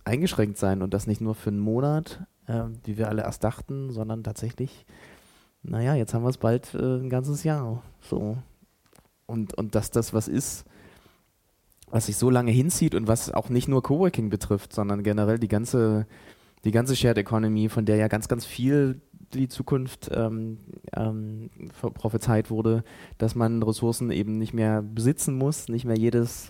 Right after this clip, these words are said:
äh, eigene Gerät zu Hause haben muss, sondern dass man, dass man sich da reinteilt, dass man schlaue Mechanismen hat, wie man das, ähm,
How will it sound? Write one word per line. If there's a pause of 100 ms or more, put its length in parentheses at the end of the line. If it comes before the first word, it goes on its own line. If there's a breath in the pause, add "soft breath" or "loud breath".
(120)
äh,
eigene (160)
Gerät
zu
Hause
haben
muss,
sondern
dass
man, (420 loud breath)
dass
man
sich
da
reinteilt,
dass
man
schlaue
Mechanismen
hat,
wie
man
das,
ähm,